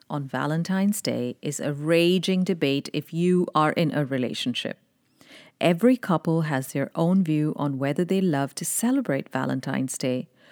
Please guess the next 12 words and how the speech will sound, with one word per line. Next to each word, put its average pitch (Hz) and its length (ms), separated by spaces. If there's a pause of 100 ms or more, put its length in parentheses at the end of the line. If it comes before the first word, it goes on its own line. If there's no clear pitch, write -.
(300)
or 151 300
it's 214 340 (120)
just - 360
a 139 140 (140)
garbage 196 720
commercial 156 720
excuse 143 480
for 147 140
businesses 175 760
to 135 160
feed 160 560 (140)
off 131 340